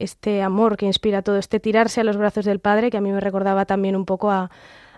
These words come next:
a Santa Teresita de Lisieux, esta confianza, este camino espiritual que recorremos y en el que nos puede ayudar la belleza. Esperamos también que esta, que esta entrevista haya, haya servido para ayudarnos a, a redescubrir ese,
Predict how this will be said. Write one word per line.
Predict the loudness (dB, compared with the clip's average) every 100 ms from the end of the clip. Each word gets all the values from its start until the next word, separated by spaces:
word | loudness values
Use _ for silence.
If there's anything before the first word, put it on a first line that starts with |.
| -2
a | 0
Santa | 2 2 2
Teresita | 2 0 0 0
de | 2
Lisieux, | 0 -2 -2
esta | -2 -4
confianza, | -4 -4 -2 -2 -2 -4
este | -6 -6 -4 -4
camino | -2 2 2
espiritual | 2 0 2 4 4
que | 2
recorremos | 0 0 0 0 0
y | 0
en |
el | 0
que | 0
nos | -2 -2
puede | 0 2 0 -4 -20 -20 0
ayudar | 2 4 4 4 2 0
la | 0
belleza. | 2 2 2 2
Esperamos | 0 -2 -4 -4
también | -4 -4 -4
que | -4
esta, | -6 -4 -2 0 -2 -4
que | -6
esta | -4
entrevista | -4 -2 -4 -4 -4
haya, | -2 -4 -6 -12 _ -20 -4
haya | 0 0
servido | 0 2 4 4
para | 2
ayudarnos | 0 2 2 2 0 -2
a, | -4 -2
a | 0
redescubrir | 2 2 0 0 4 4 2
ese, | -10 -8 -2 -2 0 -2 -6